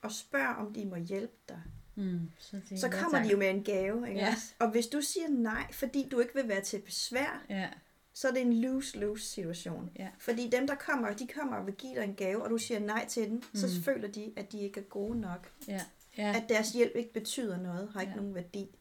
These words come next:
Speaker 2: Ja.
Speaker 1: Og du får ikke dine ting gjort stadigvæk. Så der, og du, du får ikke nogen gave. Så det er bare totalt en lose-lose. Så det der med, når nogen, der siger, "Hey, skal jeg ikke lige hjælpe dig med at
Speaker 2: Ja.
Speaker 1: bære dine indkøbsposer?
Speaker 2: Ja.
Speaker 1: De ser utroligt tunge ud," eller
Speaker 2: Ja.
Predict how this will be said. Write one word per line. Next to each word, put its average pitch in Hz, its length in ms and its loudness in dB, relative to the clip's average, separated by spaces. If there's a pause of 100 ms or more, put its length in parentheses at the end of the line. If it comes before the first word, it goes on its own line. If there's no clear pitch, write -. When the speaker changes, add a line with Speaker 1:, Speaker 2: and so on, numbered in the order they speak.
Speaker 2:
Ja. 196 120 -8 (1120)
Speaker 1:
Og 226 120 6 (460)
du 302 80 4
får 262 140 6
ikke 220 180 6
dine 214 180 4
ting 214 240 2
gjort 175 200 2
stadigvæk. 165 580 0
Så 226 160 2
der, 214 80 2
og 214 180 2
du, 277 60 2 (200)
du 262 60 4
får 262 140 4
ikke 285 140 4
nogen 208 180 2
gave. 160 260 2 (180)
Så 277 140 6
det 262 120 4
er 226 40 0
bare 220 140 6
totalt 247 440 -2
en 214 80 0
lose-lose. 208 560 -4
Så 214 80 -6
det 196 100 -6
der 269 180 0
med, 240 180 0
når 220 100 0
nogen, 208 260 0
der 247 80 -2
siger, 190 240 -2
"Hey, 214 180 0 (400)
skal - 200 0
jeg 220 60 6
ikke 226 100 -2
lige 233 120 2
hjælpe 202 260 -2
dig 202 80 -4
med 196 100 -2
at 185 100 -6
Speaker 2:
Ja. 214 60 -8
Speaker 1:
bære 196 220 2
dine 190 160 -4
indkøbsposer? 208 680 -4 (640)
Speaker 2:
Ja. 185 60 -2
Speaker 1:
De 190 100 -4
ser 202 120 -6
utroligt 185 540 0 (160)
tunge 196 280 -2
ud," 190 160 -2
eller 170 200 -4
Speaker 2:
Ja. 202 60 -4